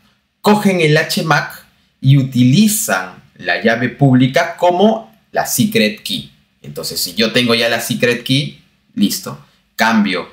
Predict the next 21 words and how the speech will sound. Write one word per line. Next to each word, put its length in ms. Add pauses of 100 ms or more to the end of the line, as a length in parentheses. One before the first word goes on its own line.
(180)
de 140
R 200
C 160
A 120
a 140
H 220
mac 300
y 80
utilizo 420
la 100
llave 240
pública 460
como 220
secret 400
key 260
y 40
firmo 360
el 120
token 300 (680)
y 100
resuelto. 640